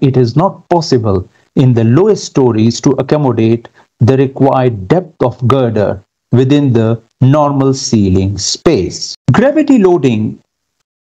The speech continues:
also is resisted by the rigid frame action. Negative moments are induced in girders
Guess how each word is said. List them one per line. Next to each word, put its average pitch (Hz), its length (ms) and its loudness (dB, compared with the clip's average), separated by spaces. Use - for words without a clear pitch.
also 196 400 0
is 117 240 2
resisted 120 680 -2
by 113 260 2
the 110 380 0
rigid 185 320 2
frame 120 500 -2
action. 120 500 -4
Negative 156 480 2
moments 143 680 0
are 117 320 0
induced 127 640 2
in 107 240 2
girders 127 560 2